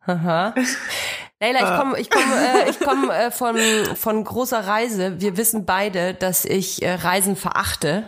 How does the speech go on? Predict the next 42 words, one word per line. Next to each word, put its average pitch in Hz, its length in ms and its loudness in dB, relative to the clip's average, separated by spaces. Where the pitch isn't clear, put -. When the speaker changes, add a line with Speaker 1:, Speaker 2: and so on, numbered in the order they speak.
Speaker 1:
Ich - 160 -4
bin 196 240 0
wirklich 196 400 2
Speaker 2:
Mhm. 185 100 4
Speaker 1:
kein 196 280 2
Reise-, 175 640 0
keine 190 240 0
Reisemaus. 165 840 0
Ich, 175 340 0
ähm, 170 300 0
für 208 100 -2
mich 220 160 2
ist 226 120 2
das 214 140 2
super 220 200 -2
anstrengend, 175 440 0
schon 190 120 -2
im 185 80 -2
Vornherein. 151 500 0
Also 170 180 0
andere, 233 640 0
und 190 160 2
ich 185 140 -4
zähl 214 180 2
dich 214 180 -2
dazu, 208 380 2
du 202 100 0
freust - 400 0
dich 190 140 -4
ja 170 80 2
auch 165 100 0
auf - 240 -2
Urlaub, 190 360 0
du 170 80 -2
freust 202 360 0
dich 202 120 -4
dann 175 180 0
da 165 160 0
so 160 320 0
erstmal 190 300 0
raus, 156 680 0
weg, 180 340 0